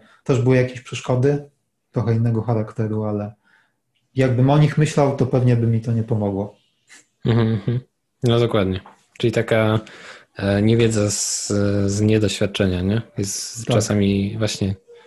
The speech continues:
Speaker 2: z jakiegoś powodu
Speaker 1: Mhm.
Speaker 2: jest takie coś, co, co poz-, powoduje nam działać, nie? Gorzej mają
Speaker 1: No
Speaker 2: osoby,
Speaker 1: tak.
Speaker 2: które już za dużo wiedzą. Wtedy mają taką st-,
Speaker 1: <laughs> To
Speaker 2: stagnację.
Speaker 1: prawda, no to wydaje mi się, nie zawsze pomaga i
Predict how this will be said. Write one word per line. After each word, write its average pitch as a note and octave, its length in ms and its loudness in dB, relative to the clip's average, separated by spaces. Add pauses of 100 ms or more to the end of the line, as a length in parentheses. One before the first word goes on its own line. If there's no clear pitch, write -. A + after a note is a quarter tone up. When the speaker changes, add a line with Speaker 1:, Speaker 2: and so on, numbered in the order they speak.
(280)
Speaker 2:
z - 40 0
jakiegoś A2+ 300 0
powodu A2 420 -2
Speaker 1:
Mhm. G#2 320 2
Speaker 2:
jest A2 460 0
takie G2 240 -2
coś, B2 380 0
co, A2 220 -4
co G#2+ 120 -10
poz-, G#2+ 300 -2
powoduje A2 720 2
nam G#2 200 0
działać, F#2 360 -4
nie? G#2+ 100 -4 (420)
Gorzej A#2 200 4
mają A2+ 180 4
Speaker 1:
No - 60 8
Speaker 2:
osoby, B2+ 260 2
Speaker 1:
tak. A2 80 -6
Speaker 2:
które A2 180 2
już - 460 -4
za G#2+ 200 -2
dużo G2+ 260 0
wiedzą. F#2+ 320 -2 (360)
Wtedy G2 300 0
mają G2 200 4
taką F#2+ 220 2
st-, - 160 -10
Speaker 1:
<laughs> - 0 -
To - 60 -12
Speaker 2:
stagnację. E3+ 560 2
Speaker 1:
prawda, A2+ 180 2
no C3+ 220 2
to C3+ 300 0
wydaje B2+ 400 0
mi B2+ 100 0
się, B2+ 400 0 (320)
nie C#3 120 2
zawsze C#3+ 320 2
pomaga C3 680 2
i A#2 320 0